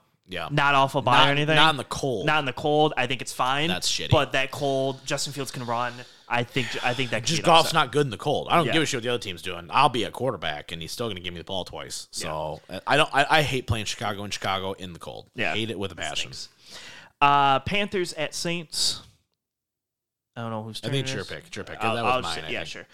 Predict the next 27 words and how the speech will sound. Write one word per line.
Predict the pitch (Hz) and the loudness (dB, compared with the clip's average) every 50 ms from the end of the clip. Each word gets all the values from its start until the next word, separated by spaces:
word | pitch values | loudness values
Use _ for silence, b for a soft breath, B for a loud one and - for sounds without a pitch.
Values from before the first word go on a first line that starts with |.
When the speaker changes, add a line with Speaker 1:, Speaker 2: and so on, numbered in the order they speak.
| B 76 | B -20
Speaker 1:
Yeah. | 76 73 127 131 | -6 0 2 4
Speaker 2:
Uh, | 151 120 120 120 | 6 6 4 4
Saints. | - - - 147 139 143 - - - - - - - - - - - b b b b b b b b b b b b b _ - | 2 -2 -2 -2 -2 -4 -4 -8 -6 -4 -4 -2 -2 -4 -6 -8 -12 b b b b b b b b b b b b b _ 2
Uh, | 131 123 120 120 117 | 4 4 4 4 2
Seahawks | 117 - - 190 196 190 165 170 165 160 - - - - - | 0 -4 -4 -4 -4 -4 -2 -2 -2 -2 -2 -6 -10 -8 -4
off | 135 139 139 135 - - | -2 0 0 -2 -2 -8
of | 139 131 131 | -12 -8 -6
a | 131 131 123 123 120 107 | -4 -2 -2 -2 -2 -4
extended | 120 - - - 147 139 131 127 120 120 | -6 -6 -6 -4 -4 -4 -4 -6 -6 -6
week | 131 131 127 - - - - | -4 -4 -4 -6 -6 -4 -2
at | 127 135 - - | -2 -2 -2 -6
the | 127 | -10
forty-niners. | - - 139 123 113 110 104 90 76 62 60 - - - - - - - - - _ _ _ _ _ _ _ _ 87 87 87 90 | -6 -2 -2 -2 -2 -2 -2 -4 -4 -4 -4 -8 -12 -12 -10 -8 -6 -6 -8 -10 _ _ _ _ _ _ _ _ _ _ _ -14
Speaker 1:
Yeah, | 90 90 87 87 87 | -12 -10 -8 -6 -6
I | 87 | -6
don't | 85 82 | -6 -8
think | 87 82 | -10 -10
it | 76 67 | -12 -12
matters, | 73 78 71 69 67 - | -10 -10 -10 -10 -10 -12
so | 76 | -14
I | 71 | -14
think | - 69 - | -16 -18 -20
the | - | -20
Niners | 55 50 50 50 - | -20 -20 -20 -20 -20
take | - - - | -20 -20 -20
it. | - - _ _ _ _ _ _ - - - - - - - - - - - - _ _ - 135 | -20 -20 _ _ _ _ _ _ -12 -12 -12 -14 -20 -20 -20 -20 -20 -20 -20 -20 _ _ -6 -2
Speaker 2:
Um, | 131 127 123 123 120 117 117 113 113 117 117 | 0 2 2 2 2 2 0 -2 -6 -8 -14